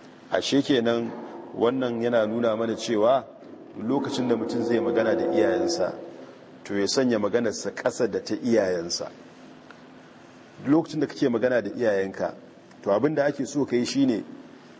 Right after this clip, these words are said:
ka, ka, ka fahimci level na ƙarfin maganar iyayenka, to, sai kai su, sai ka sanya maganar ka ƙasa da tasu, shi ne ka sassauta zance gare su. Lok-, sannan kuma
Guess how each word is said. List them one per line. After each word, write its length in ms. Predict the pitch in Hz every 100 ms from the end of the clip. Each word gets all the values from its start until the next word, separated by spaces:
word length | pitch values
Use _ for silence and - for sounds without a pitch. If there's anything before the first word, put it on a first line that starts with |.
| - - - - - - - - - -
ka, 100 | 113 85
ka, 160 | - 120 -
ka 140 | 117
fahimci 760 | 110 113 117 113 - 160 160 160 - - - - - - - -
level 400 | 127 160 151 123 90 - - -
na 400 | 113 123 131 131 -
ƙarfin 460 | - 139 135 147 139
maganar 380 | 120 104 113 110
iyayenka, 640 | 107 107 98 95 - 92 -
to, 100 | - 104
sai 160 | 135
kai 160 | - 143
su, 140 | - - 123
sai 180 | - 139
ka 100 | -
sanya 300 | 139 120 104
maganar 400 | 98 117 117 104
ka 100 | 107
ƙasa 300 | - - 117
da 80 |
tasu, 400 | - 101 98 - - - - - - - - -
shi 180 | - -
ne 120 | 127
ka 180 | 104 117
sassauta 400 | 117 131 110 104
zance 240 | 98 - - -
gare 260 | - 101
su. 120 | - - - - - - - - - - - - - - - 110
Lok-, 180 | 131 139
sannan 500 | 117 110 110 127 131
kuma 500 | 143 135 135 131